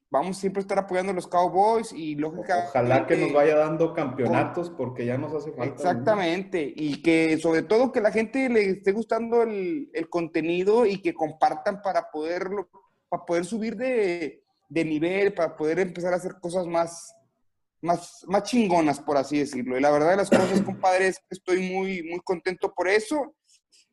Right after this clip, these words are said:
Speaker 1: Pero, pues, bueno, amigo, yo creo que vámonos, eh, vámonos riendo ya, porque
Speaker 2: Sí,
Speaker 1: este
Speaker 2: yo creo que
Speaker 1: partido,
Speaker 2: ya
Speaker 1: ¿qué te
Speaker 2: hay que,
Speaker 1: comento, güey?
Speaker 2: antes que
Speaker 1: Este
Speaker 2: nada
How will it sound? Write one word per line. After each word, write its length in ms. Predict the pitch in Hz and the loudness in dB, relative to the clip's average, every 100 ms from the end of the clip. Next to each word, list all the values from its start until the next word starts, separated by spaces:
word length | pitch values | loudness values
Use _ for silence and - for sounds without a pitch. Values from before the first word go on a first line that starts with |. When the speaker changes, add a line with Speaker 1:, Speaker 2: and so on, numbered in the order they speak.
| _ | _
Speaker 1:
Pero, 240 | 180 185 185 | 2 2 2
pues, 120 | 196 | 0
bueno, 220 | 196 269 | 4 4
amigo, 240 | 320 285 | 2 0
yo 160 | 247 254 | 0 -2
creo 240 | 269 269 | -4 -6
que 640 | 277 294 285 214 143 - _ _ _ _ _ _ - _ | -4 -2 0 -2 -4 -12 _ _ _ _ _ _ -20 _
vámonos, 960 | 165 202 240 240 170 156 - - - - | 0 2 2 2 2 0 -4 -14 -16 -8
eh, 460 | 160 160 156 151 | -6 -4 -4 -2
vámonos 380 | 170 190 240 220 | 0 2 2 2
riendo 540 | 175 175 175 202 214 202 | 2 2 0 0 0 2
ya, 420 | 185 202 226 - | 4 2 2 -4
porque 800 | 180 160 _ - 147 147 151 139 _ _ _ | -10 -10 _ -10 -8 -6 -8 -10 _ _ _
Speaker 2:
Sí, 260 | - 220 220 | 0 6 10
Speaker 1:
este 180 | 185 165 | 10 10
Speaker 2:
yo 160 | 190 | 8
creo 220 | 190 220 - | 8 6 8
que 80 | |
Speaker 1:
partido, 200 | 220 202 | 6 8
Speaker 2:
ya 560 | 202 214 214 190 139 - | 8 6 6 4 0 -2
Speaker 1:
¿qué 100 | 196 | -2
te 60 | 190 | 2
Speaker 2:
hay 120 | 151 151 | 2 6
que, 160 | 185 | 6
Speaker 1:
comento, 440 | 175 165 147 208 202 | 8 6 4 0 -4
güey? 380 | 202 196 180 - | -4 -4 -6 -8
Speaker 2:
antes 440 | - 160 180 190 185 | -2 0 4 4 6
que 100 | 180 | 4
Speaker 1:
Este 140 | 165 | 6
Speaker 2:
nada 720 | 175 185 190 185 - - _ | 6 6 6 4 -2 -16 _